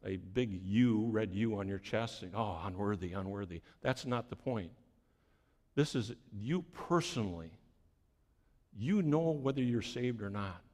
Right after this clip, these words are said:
And if you're not saved, don't participate. If you are saved, we encourage you to participate. But that brings us to the second aspect of unworthy.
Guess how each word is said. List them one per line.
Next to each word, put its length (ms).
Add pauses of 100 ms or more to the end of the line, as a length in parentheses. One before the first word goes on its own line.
(1500)
And 100
if 160
you're 160
not 280
saved, 360
don't 200
participate. 680 (960)
If 160
you 140
are 160
saved, 420
we 140
encourage 460
you 60
to 80
participate. 680 (840)
But 140
that 280
brings 220
us 160
to 120
the 120
second 380 (460)
aspect 420
of 80
unworthy. 500